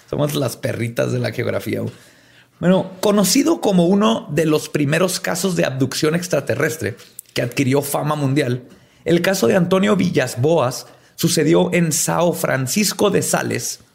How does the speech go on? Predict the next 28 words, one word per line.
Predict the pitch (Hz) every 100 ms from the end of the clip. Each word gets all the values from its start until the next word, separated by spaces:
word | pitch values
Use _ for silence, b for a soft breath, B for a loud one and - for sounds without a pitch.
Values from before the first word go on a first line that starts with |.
| -
en | 160 170
Brasil, | 156 151 156 156 - -
el | 151
dieciséis | 143 143 135 185
de | 214
octubre | - 185 180
de | 175
mil | 147 156
novecientos | 151 143 147
cincuenta | 160 131 120 123
y |
siete. | 123 196 175 - - b b b b b b -
El | 151
primer | - 170 180
contacto | 208 202 190 -
ocurrió | 208 165 - 139 151
la | 151
noche | 156 156 175
del | 123
cinco | - 214 202 226
de | 214
octubre | 139 165 175 190 180
de | 127
mil | 127 139
novecientos | 131 123 139
cincuenta | 175 190 208
y |
siete, | 202 185 226